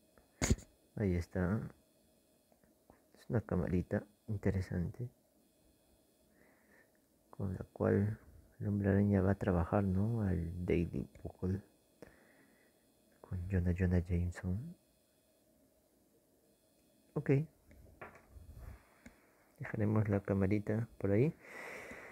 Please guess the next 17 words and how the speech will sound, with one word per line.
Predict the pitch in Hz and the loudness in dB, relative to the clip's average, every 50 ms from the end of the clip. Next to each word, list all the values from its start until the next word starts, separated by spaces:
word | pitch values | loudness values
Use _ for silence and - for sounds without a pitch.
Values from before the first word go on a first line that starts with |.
| - - - - - - - - - - - - - | -18 -18 -18 -16 -16 -16 -14 -14 -12 -12 -10 0 6
Ahora | 226 233 220 214 202 | 8 12 12 12 12
veamos | 175 180 180 180 185 190 185 185 185 185 170 - | 12 12 12 12 12 10 10 10 10 8 8 8
la | 143 123 120 110 104 101 - - - - - - | 6 8 10 10 8 8 6 0 -8 -20 -6 4
cara | - 175 175 180 170 175 165 | 8 10 10 12 12 10 10
de | 147 120 110 | 10 10 8
Peter | - - - 165 160 - - 151 127 | 6 4 2 2 4 6 6 6 6
Parker. | - - - 180 180 170 135 - - - 110 107 104 98 101 98 92 - - - - - - - - - - - - - - - - - - - - - - - - - - | 4 4 6 8 8 8 8 8 8 10 12 12 12 12 10 6 4 2 -2 -4 -4 -4 -6 -4 -4 -4 -4 -6 -8 -8 -10 -10 -12 -12 -14 -18 -18 -16 -6 2 4 4 6
A | - 127 | 8 10
ver, | 123 147 143 - | 10 10 10 8
Peter | - 147 - 156 147 | 8 10 10 10 12
Parker, | - 165 160 151 - - 151 147 - - - - - - - | 12 12 12 12 12 10 10 10 10 4 -2 -6 -6 -4 0
muéstranos | 127 139 139 - - 156 143 147 151 147 139 | 2 2 2 2 2 2 6 8 8 6 6
tu | - 151 - | 4 0 6
cara. | - 151 147 139 151 143 135 127 - - - - - - - - - - - - - - - - - - - - - - _ _ _ _ _ _ _ _ _ _ _ _ _ _ _ _ _ _ _ _ _ _ _ - - _ - | 12 12 12 12 12 12 12 10 4 -2 -8 -8 -10 -12 -20 -20 -20 -20 -20 -20 -20 -20 -20 -20 -20 -20 -20 -20 -20 -20 _ _ _ _ _ _ _ _ _ _ _ _ _ _ _ _ _ _ _ _ _ _ _ -20 -20 _ -6
Ay, | - 101 101 110 123 120 98 | -4 -2 0 2 2 2 2
ay, | 85 80 82 80 | 0 0 0 0
ay. | 82 87 104 107 101 92 82 | 2 2 4 4 4 2 2